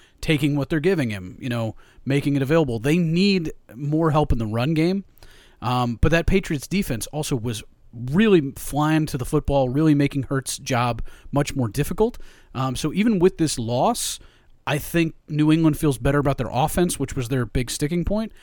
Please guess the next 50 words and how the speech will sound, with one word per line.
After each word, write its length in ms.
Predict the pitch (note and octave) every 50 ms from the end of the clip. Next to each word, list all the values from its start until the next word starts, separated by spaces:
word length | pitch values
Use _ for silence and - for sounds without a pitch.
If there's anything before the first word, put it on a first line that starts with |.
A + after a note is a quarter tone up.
| - _ _ -
And 120 | B2+ D3+
I 20 |
think 220 | C#3+ D3 D3+ D#3 G#2+
even 260 | C#3+ E3+ F3 F3 E3+
with 160 | E3 D#3 -
this 220 | - C3 - - -
win, 480 | A2+ A2+ A#2+ C3 D#3+ F#3 G3+ A3+ A3 - - - _ _
Philadelphia 580 | - - - D#3+ D#3 D#3 D3+ D3+ D3+ - D#3 C#3+
goes, 240 | C3+ C#3 B2+ B2 - -
"Okay, 220 | - D#3 - E3+ C3+
we've, 240 | A2+ B2+ C3 A#2 A#2+ - - - -
you 140 | - - C#3+
know, 180 | B2 A#2 G#2+ - - - -
we 200 | - B2 C#3 E3
got 180 | C#3+ D3+ D3+ D3
away 240 | C#3+ C#3 C#3+ E3 E3+
with 160 | D#3 C#3 B2
this 220 | - B2+ A2+ - -
one. 240 | A#2+ A2 G#2+ G2+ G2 - - _ _ _ _ _ _ _ -
Uh, 260 | - A#2+ A2+ A2 G#2+ G#2+ G#2+ G2
we're 160 | A2 B2 C3 A#2+
still 280 | - - E3 D#3+ D3+
one 200 | C3+ B2+ C3+ C3
and 100 | B2+ B2
oh. 180 | B2+ B2+ B2 A#2+
We're 160 | A#2+ A#2+ A#2
still, 520 | A2+ - - D#3 C#3+ C3+ B2+ B2 A#2+ A#2 A2+ -
you 60 | C3
know, 220 | A#2+ A#2+ A2+ - - - - - _ - _ _
in 140 | - D#3 D#3
a 40 | D3+
tie 300 | - - D#3 C#3+ C#3 C3+
for 120 | - D3+
the 80 | C3 C3
division 440 | B2+ B2+ A#2+ C3+ C3 B2 B2 A#2+ A#2
lead. 340 | B2 B2+ B2 A#2+ A#2 A2+ - - - - - - -
We've 460 | - B2 C3+ C3+ D3+ F3 E3+ D#3+ C3
got 240 | B2 D3+ C#3+ C#3+ -
to 80 | - D3+
make 200 | D3 C#3 B2+ -
some 100 | - B2+
changes. 340 | A2+ - C#3 C3 A#2+ A#2 A2
We've 280 | G#2 C3 B2+ A2 G#2+
got 240 | G#2+ B2+ B2+ B2+ -
to 80 | - A#2+
get 240 | A2 A#2+ A#2 A2 - _ _ -
our 180 | C3 B2 A#2+
offense 440 | G#2 B2+ B2 A#2 - C3+ A#2+ A2+ -
and 80 | C3 A2+
our, 200 | A#2 A2+ A2 -